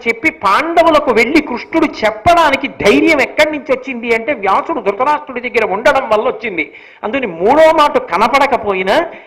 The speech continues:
పాండవులకు మనసు చిక్కబడింది, ధైర్యంగా నిలబడ్డారు అంటే, కృష్ణుడు ధైర్యంగా వచ్చేశాడు అంటే వ్యాసుడు అక్కడ ఉండబట్టి. ఇంత గొప్పగా ఊరటనిచ్చి మనకి శల్య పర్వంలో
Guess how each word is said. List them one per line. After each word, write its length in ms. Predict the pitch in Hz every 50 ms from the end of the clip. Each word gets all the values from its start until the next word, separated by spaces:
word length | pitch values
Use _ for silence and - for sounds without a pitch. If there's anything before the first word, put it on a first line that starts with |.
| - _ _ - -
పాండవులకు 760 | 143 165 208 254 302 330 330 349 339 330 311 302 - 262 214
మనసు 340 | 196 190 208 262 262 -
చిక్కబడింది, 760 | 294 - - 233 - - 285 302 302 269 262 254 254 233 285
ధైర్యంగా 640 | 277 196 - - 208 277 277 277 285 277 277 269 262
నిలబడ్డారు 600 | 240 202 202 220 226 247 247 247 240 240 226 226
అంటే, 580 | 214 196 190 185 - - 226 277 320 320 - - - - _ -
కృష్ణుడు 420 | 220 220 214 - - - 349 339
ధైర్యంగా 640 | - - 135 165 208 240 277 269 294 285 294 302 277
వచ్చేశాడు 680 | 247 208 196 - - 311 285 - - 254 220 202 208 196
అంటే 540 | 185 - - - 226 277 - - - - - - -
వ్యాసుడు 420 | 135 147 156 185 233 226 - 269 220
అక్కడ 220 | 214 214 175 170
ఉండబట్టి. 500 | 170 165 165 - - 190 185 - - - - - _ - _ _ _ _ -
ఇంత 380 | 165 170 208 226 226 214 - 220
గొప్పగా 640 | 190 - 127 175 185 185 - - - 262 254 269 262
ఊరటనిచ్చి 1080 | 233 160 135 143 175 208 240 285 294 285 302 294 277 254 196 - - 269 294 339 381 - - - - _ -
మనకి 300 | - 170 226 254 - 254
శల్య 360 | 214 - - 214 220 240 302 311
పర్వంలో 680 | - 269 240 220 214 202 190 185 196 269 349 381 -